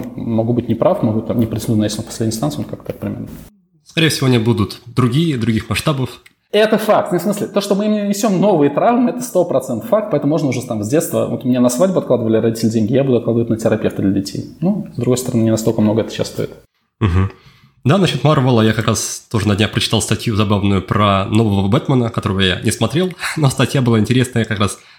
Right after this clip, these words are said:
Speaker 2: э, такой психологический портрет этого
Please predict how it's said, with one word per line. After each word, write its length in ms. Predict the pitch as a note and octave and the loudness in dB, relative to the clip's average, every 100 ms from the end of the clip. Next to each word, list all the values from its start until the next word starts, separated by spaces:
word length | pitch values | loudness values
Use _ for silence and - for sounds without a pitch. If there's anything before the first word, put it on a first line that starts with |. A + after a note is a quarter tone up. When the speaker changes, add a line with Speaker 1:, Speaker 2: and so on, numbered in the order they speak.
| _ - | _ -12
Speaker 2:
э, 240 | - G2+ - | -10 -8 -6
такой 240 | A2 G#2 - _ | -2 -2 -4 _
психологический 720 | - B2 C#3 A#2+ D3 B2 - | -2 0 2 2 2 0 0
портрет 500 | A2 B2 - B2+ A#2+ - _ _ _ | 0 -2 0 0 -2 -8 _ _ _
этого 380 | - - G#2 F#2+ | -20 -8 -4 -4